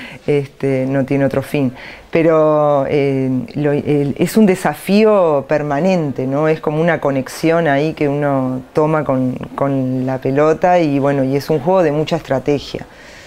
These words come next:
de mucha anticipación, este,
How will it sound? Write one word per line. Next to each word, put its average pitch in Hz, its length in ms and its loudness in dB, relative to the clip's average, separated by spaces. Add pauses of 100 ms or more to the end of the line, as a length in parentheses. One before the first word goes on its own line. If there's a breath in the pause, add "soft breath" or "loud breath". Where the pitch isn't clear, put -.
(120)
de 135 180 0
mucha 156 280 0
anticipación, 147 1300 0
este, 131 960 -2